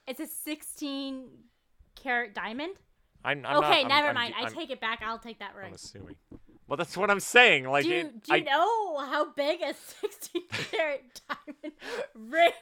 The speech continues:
Speaker 1: is?
Speaker 2: <laughs> No,
Speaker 1: I will
Speaker 2: I don't,
Speaker 1: take that off
Speaker 2: Krista.
Speaker 1: your finger for you. No worries, girl.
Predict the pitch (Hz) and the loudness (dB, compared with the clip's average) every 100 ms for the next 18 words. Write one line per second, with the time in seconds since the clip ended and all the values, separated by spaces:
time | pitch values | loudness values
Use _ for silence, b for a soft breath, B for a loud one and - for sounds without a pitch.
0 | 415 571 - 440 571 571 679 719 719 - | -8 -6 -4 -4 -4 -8 -12 -6 -6 -6
1 | - 349 - - 294 359 277 - 165 196 | -10 -12 -10 6 12 12 12 10 8 10
2 | 302 349 269 339 320 302 240 269 - - | 12 12 10 8 8 8 6 2 -4 -8
3 | 359 403 359 330 330 269 254 254 247 226 | -10 -4 -2 -2 -4 -6 -6 -8 -10 -12
4 | 226 262 339 285 269 262 247 240 220 208 | -6 -4 -4 -4 -8 -10 -14 -12 -10 -10
5 | 180 | -14